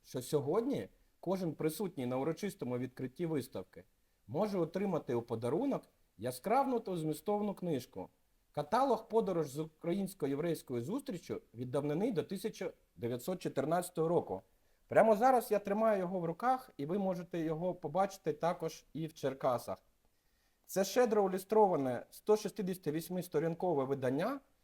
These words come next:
покликане подати цілісний наратив, який розглядає спільний історичний досвід двох народів у всьому його розмаїтті і складності, і в часи кризи та періодичного насилля, і в тривалі періоди нормального співіснування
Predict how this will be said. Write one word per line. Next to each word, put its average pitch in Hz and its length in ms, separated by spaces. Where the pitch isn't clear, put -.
покликане 196 600
подати 185 420
цілісний 233 520
наратив, 196 540
який 123 260
розглядає 180 520
спільний 170 440
історичний 143 540
досвід 165 420
двох 156 240
народів 139 420
у 110 60
всьому 240 360
його 196 220
розмаїтті 170 560
і 170 60
складності, 107 680
і 160 80
в 165 60
часи 202 340
кризи 175 540
та 147 200
періодичного 160 800
насилля, 117 560
і 190 80
в 170 60
тривалі 220 460
періоди 170 580
нормального 147 580
співіснування 151 880